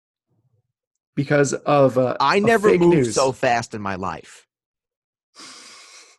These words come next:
Speaker 2: I was, I grabbed my phone,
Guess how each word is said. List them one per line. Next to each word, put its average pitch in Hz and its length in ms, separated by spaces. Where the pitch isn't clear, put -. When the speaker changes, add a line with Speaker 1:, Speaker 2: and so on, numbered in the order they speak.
Speaker 2:
I 135 180
was, 127 240
I 117 100
grabbed 127 480
my 120 160
phone, 139 880